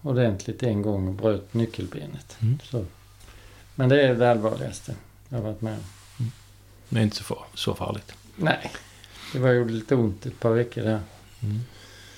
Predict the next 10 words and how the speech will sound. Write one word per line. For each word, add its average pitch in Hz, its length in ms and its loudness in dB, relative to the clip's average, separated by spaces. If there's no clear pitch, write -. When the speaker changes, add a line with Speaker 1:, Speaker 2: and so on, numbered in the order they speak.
Speaker 2:
Vad 139 320 6
har 131 300 6
du, 113 400 4
eh, 98 220 2
tänker 95 220 -4
du, 101 80 0
kvar 92 440 0
att - 240 -8
åstadkomma 87 1120 -2
sån, 95 300 -6